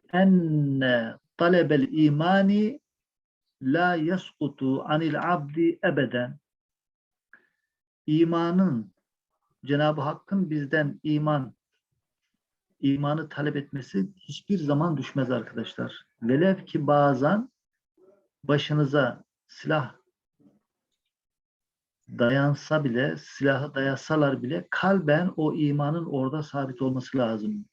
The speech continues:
Dille <clears throat> her ne kadar kalbin, kalbe muhalefet etmiş olsa bile dil, ama kalpte o imanın olması lazım.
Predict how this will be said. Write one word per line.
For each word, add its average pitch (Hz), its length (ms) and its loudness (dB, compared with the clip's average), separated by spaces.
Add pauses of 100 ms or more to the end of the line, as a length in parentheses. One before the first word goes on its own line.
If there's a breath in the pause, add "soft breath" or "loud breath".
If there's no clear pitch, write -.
Dille 170 580 4 (1300)
<clears throat> - 280 -4
her 151 180 0
ne 147 100 -2
kadar 131 400 -6 (1080)
kalbin, 131 680 0 (1200)
kalbe 143 400 0
muhalefet 143 800 -2
etmiş 147 340 -6
olsa 147 480 -2
bile 120 300 0
dil, 185 260 0 (680)
ama 120 220 -4
kalpte 165 760 -2 (440)
o 165 160 0
imanın 139 680 0 (480)
olması 123 440 -2
lazım. 110 480 -6